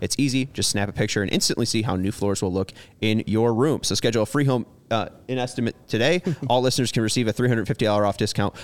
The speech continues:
when they use promo code C H G O. Restrictions apply. See empiretoday dot com slash C H G O for details. Again, all listeners can receive a three hundred fifty dollars off discount when they use promo code C H G O over at empire today dot com slash C H G O. Vinny,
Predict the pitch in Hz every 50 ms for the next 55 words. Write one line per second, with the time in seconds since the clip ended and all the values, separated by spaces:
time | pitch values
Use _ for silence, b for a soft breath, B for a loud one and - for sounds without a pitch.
0 | B B 107 107 104 101 104 - - 107 98 101 95 - 104 95 - - - -
1 | - 127 127 113 107 95 - - - 95 95 95 95 92 95 B B B B B
2 | 110 104 - 117 110 - - 98 98 - - - 98 95 95 95 92 - - -
3 | - - - 107 - - 113 110 - - 110 143 151 127 113 - - 135 147 139
4 | 123 - - - 113 104 101 - - 117 107 104 - - - 110 113 110 - 98
5 | 127 139 - - 104 101 - - 104 110 92 - - 95 95 98 - - 104 -
6 | - 104 98 101 - 123 110 - - 113 113 110 104 95 - 110 - 107 110 107
7 | 101 107 110 - - 117 - - 101 - - 98 98 92 95 - - 101 98 101
8 | - - 104 101 - - - 113 117 117 120 117 - - 120 120 120 117 101 -
9 | B B B B B B 98 98 95 98 92 - 95 98 101 - 107 107 101 101
10 | - 101 104 98 92 92 - - 107 95 90 - - 92 90 - - - 92 95
11 | - - 87 95 92 - - - - B B B B B B - - 120 123 127
12 | 127 - - - - 127 156 156 127 117 120 113 - - 143 247 254 226 208 226
13 | -